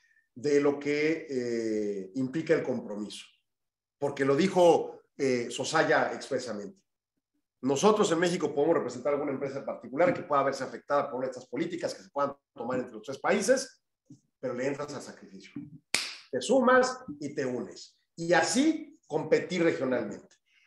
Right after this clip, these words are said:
A mí no me fascina la perspectiva regional. Creo mucho más en la globalización.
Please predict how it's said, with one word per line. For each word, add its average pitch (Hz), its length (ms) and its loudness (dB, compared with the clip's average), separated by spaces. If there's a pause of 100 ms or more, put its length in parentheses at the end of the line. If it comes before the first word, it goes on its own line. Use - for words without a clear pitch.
(140)
A 196 120 8
mí 302 140 10
no 359 120 8
me 339 120 6
fascina 226 640 2
la 156 160 2
perspectiva 127 580 -2
regional. 165 560 0 (560)
Creo 202 340 10
mucho 156 260 4
más 175 520 0 (220)
en 165 160 4
la 143 80 4
globalización. 110 840 -4